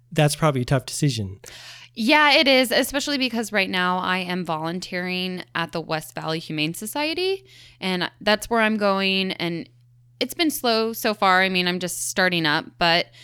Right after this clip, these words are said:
Speaker 2: uh, that's where I've been going and practicing and taking pictures of the dogs there, uh, while they wait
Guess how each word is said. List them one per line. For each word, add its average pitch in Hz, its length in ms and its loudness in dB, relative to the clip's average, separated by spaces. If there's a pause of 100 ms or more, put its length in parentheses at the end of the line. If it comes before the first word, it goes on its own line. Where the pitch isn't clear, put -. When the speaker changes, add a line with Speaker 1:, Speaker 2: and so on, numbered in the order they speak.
(380)
Speaker 2:
uh, 123 480 0
that's 220 160 0
where 247 140 0
I've 233 80 0
been 226 100 0
going 185 320 0
and 180 160 -2
practicing 180 460 -6
and 185 100 -4
taking 196 220 -6
pictures 202 320 -6
of 196 120 -2
the 196 60 -4
dogs 180 420 -2
there, 170 680 0
uh, 196 220 -12 (280)
while 170 380 0
they 170 180 -2
wait 170 300 -2